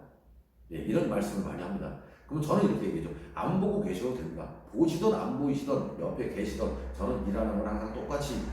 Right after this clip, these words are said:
공사를 합니다. 근데 모든 업체가 다 그런 식으로 얘기를 하겠죠. 그러면 공사 과정은 오픈을 해 주셔야죠. 아니면 영상이라도 남겨서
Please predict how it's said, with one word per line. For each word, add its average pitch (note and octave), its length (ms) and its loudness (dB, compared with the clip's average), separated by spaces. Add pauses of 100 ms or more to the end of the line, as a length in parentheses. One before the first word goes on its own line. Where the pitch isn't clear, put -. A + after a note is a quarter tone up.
(160)
공사를 - 260 -2
합니다. - 280 0 (220)
근데 G3 180 6
모든 C4+ 220 6
업체가 F3 260 4
다 D#3+ 80 4
그런 B2 180 0
식으로 C3 200 -2
얘기를 - 200 -2
하겠죠. D#3+ 380 -2 (320)
그러면 G3+ 600 4 (320)
공사 C#3 320 0
과정은 - 480 -4
오픈을 E3 480 -4
해 F3 100 -2
주셔야죠. C#3 440 2 (440)
아니면 D#3+ 480 4
영상이라도 G3 560 4
남겨서 - 760 2